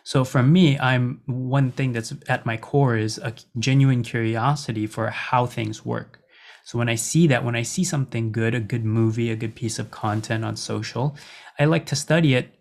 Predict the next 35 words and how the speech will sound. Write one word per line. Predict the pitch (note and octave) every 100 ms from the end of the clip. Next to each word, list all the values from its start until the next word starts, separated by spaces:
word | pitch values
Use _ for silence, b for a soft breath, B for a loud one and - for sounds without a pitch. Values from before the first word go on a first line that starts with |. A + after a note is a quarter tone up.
| -
um, | B2+ A#2 A#2+
and | C3+ C#3+
try | - E3
to | D3
put | D3+
aside | C3+ - B2+
my | B2 A2
bias | G#2 A2 A2+ G#2+ G#2+ -
for | - A2+
things | A2 B2+ A#2 A2
that | A2+ - B B B
I | B2
might | C3+ C#3+
not | C3+ C3+
generally | C3 B2 A#2+ A#2+ A2
like | A2+ G#2+ A2+
on | A2
the |
surface, | A2 - C#3+ C#3 B2 A2+
but | A#2+ C3 B2+
rather | C3+ C3+ B2+
as | A#2 A#2
a, | A#2 A#2
as | A#2
a |
learning | A#2 C#3+ D3+
opportunity, | A#2 A2+ A2+ - - A2 A2
what | A2+ B2
can | -
I | B2+ A2 B B -
take | - F#3
from | - A#2+ A2+
that | G#2 A#2+ - B B
that | A#2+ C3 - _
might | B2+ D3 F#3 -